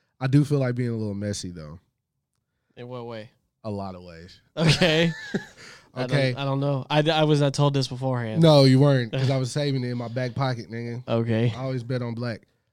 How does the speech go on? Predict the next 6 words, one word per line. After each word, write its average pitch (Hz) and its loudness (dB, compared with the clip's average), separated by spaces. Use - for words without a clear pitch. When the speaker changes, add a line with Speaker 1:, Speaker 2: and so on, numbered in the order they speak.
Speaker 1:
So, 160 0
<clears throat> - -4
are 170 0
you 226 2
aware 180 2
of 147 4